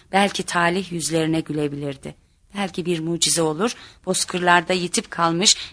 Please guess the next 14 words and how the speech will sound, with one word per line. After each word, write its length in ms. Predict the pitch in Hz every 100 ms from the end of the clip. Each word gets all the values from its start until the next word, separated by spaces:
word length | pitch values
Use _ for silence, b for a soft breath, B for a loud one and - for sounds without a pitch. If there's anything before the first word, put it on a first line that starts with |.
| -
bir 100 | 208
çoban 640 | - - - 196 220 262
çadırına 540 | 233 180 165 160 180 240 B -
rastlayabilirlerdi. 1080 | 165 - 170 156 151 147 143 143 147 - - _ _ _ _ _ _ _ -
İmkansızı 640 | 277 269 277 277 - 269
ümit 300 | - 226 247 -
etmeye 380 | 196 190 180 170
çalışıyordu. 800 | - 156 147 - 147 143 - 151 _ _ _ _ _ -
Bu 40 |
zavallı 500 | 202 196 180 165 165
köle 340 | 165 160 170 240 B B -
birdenbire 560 | 233 180 170 165 165
özgürlüğünü 640 | - 175 156 175 165 165 170
kazanmıştı 760 | 170 160 160 151 147 - 147